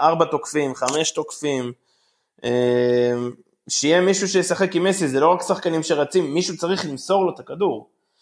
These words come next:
וזה, ונגד בוליביה, ונגד בוליביה, ב-, במשחק הזה, בגובה הזה, זה מה שצ-, זה,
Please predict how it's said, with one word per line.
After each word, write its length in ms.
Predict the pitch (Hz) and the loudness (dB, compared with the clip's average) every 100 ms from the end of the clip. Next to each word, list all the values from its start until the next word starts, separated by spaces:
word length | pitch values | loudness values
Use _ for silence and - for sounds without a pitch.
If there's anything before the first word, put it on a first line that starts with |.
| _ _ | _ _
וזה, 240 | 127 131 135 | -4 -2 0
ונגד 360 | 135 180 190 151 | 2 2 2 2
בוליביה, 600 | 160 196 202 170 143 123 123 123 131 | 4 4 2 4 4 4 0 -4 -4
ונגד 360 | 139 170 175 | 0 2 2
בוליביה, 540 | 151 147 139 123 123 117 | 2 2 2 0 0 0
ב-, 200 | 113 117 117 | 0 -2 -2
במשחק 520 | 120 120 - 156 156 | -4 -6 0 0 2
הזה, 220 | 151 135 117 | 0 0 -2
בגובה 420 | 120 123 156 156 | 0 2 4 4
הזה, 300 | 135 120 120 113 _ _ _ _ _ _ | 2 0 -6 -8 _ _ _ _ _ _
זה 400 | - 85 123 151 | -20 -20 -2 0
מה 100 | 165 | 0
שצ-, 300 | 151 - 131 | -2 -8 -8
זה, 120 | 131 | -6